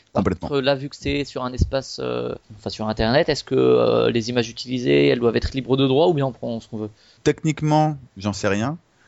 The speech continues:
Speaker 2: Euh, sur Fabrique Ludique, la plupart du temps, c'est des images, euh, de, que les personnes ont créées,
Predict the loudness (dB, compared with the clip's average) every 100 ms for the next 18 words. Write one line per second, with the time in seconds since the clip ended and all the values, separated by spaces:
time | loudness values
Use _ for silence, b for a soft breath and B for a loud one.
0 | b _ 2 4 6 6 6 4 2 2
1 | 2 2 0 -4 0 -2 0 2 0 0
2 | -2 -2 -4 -4 -2 2 2 2 0 0
3 | 0 0 -2 -2 -2 -4 -6 -8 -14 -16
4 | -10 -4 -4 -4 -2 0 0 0 -2 -2
5 | -2 -2 0 2 0